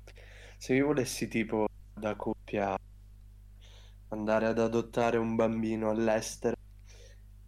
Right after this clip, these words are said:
e portarlo in Italia, legalmente si può fare? Risulta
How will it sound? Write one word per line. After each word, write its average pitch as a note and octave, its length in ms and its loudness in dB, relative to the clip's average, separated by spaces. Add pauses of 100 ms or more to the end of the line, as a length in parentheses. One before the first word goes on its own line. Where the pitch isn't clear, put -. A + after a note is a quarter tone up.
(120)
e B2 100 -4
portarlo A#2 680 0
in A#2+ 100 2
Italia, G#2+ 760 2
legalmente B2+ 840 2
si A2 120 -6
può G2+ 140 -2
fare? A2+ 540 2
Risulta G2+ 1300 -4